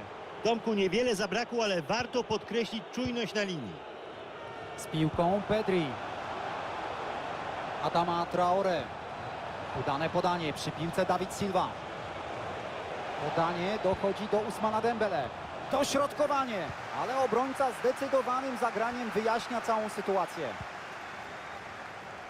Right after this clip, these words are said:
Speaker 2: W piłce nożnej niczego nie można być pewnym, ale teraz wszystkie oczy zwrócone są na niego. Czego się po nim spodziewasz, Jacku?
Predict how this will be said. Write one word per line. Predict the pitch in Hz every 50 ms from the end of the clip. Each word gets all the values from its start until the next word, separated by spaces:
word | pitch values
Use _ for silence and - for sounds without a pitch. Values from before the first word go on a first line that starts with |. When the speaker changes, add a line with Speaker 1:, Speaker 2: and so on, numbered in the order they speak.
| - - - - -
Speaker 2:
W | - - -
piłce | 262 247 - 240 240
nożnej | 240 247 233 - 240 226 220
niczego | 220 208 - - 233 240 214 226 208
nie | 220 214 214
można | 220 190 - 208 196
być | 190 185 -
pewnym, | - 233 220 185 170 160 156
ale | 151 156 151 151
teraz | - - - 240 233 -
wszystkie | - - 240 - - - 220 214 220
oczy | 214 - 220
zwrócone | - - 196 208 202 - 226 220 220 196
są | - 220 208 202
na | 202 196
niego. | 196 185 165 151 135 120 - - - - - - -
Czego | - 339 415 330
się | - 294
po | - 302
nim | 302 320 285
spodziewasz, | - - 311 302 294 285 196 151 139 -
Jacku? | 156 131 - - - 127